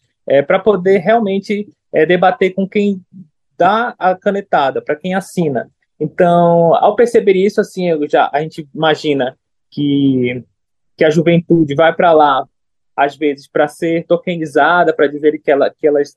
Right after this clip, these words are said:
ela está num evento como esse, né? E não só a juventude, né? A periferia, às vezes, é, grupos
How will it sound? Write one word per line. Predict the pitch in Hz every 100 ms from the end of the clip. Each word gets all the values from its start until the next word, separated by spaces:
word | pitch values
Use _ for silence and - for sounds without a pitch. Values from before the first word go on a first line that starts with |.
| _
ela | 135 147
está | 147 - 156 185
num | 170 147
evento | 135 151 -
como | 156 151 135
esse, | 135 170 - 131
né? | 123 131 - _ _ -
E | 127 131
não | 139 180
só | 214 - 175 170
a | 117
juventude, | 117 131 127 - 127 123 113
né? | 117
A | 120
periferia, | 135 135 147 139 156 185 185
às | 160
vezes, | 143 147 165 160 147 139 _ _ _
é, | - 123 131 127
grupos | 135 165 - 180 -